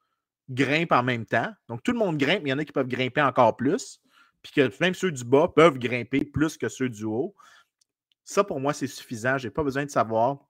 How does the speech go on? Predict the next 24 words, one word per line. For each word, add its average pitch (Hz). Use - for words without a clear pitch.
c'est 147
quoi 143
la 127
distribution 120
de 113
revenus. 98
La 123
distribution 170
des 156
revenus 131
m'intéresse 131
uniquement 165
quand 147
je -
peux 143
pas 208
mesurer 123
le... 95
facilement 139
le 120
bien-être 123
des 107
pauvres 156
ou 208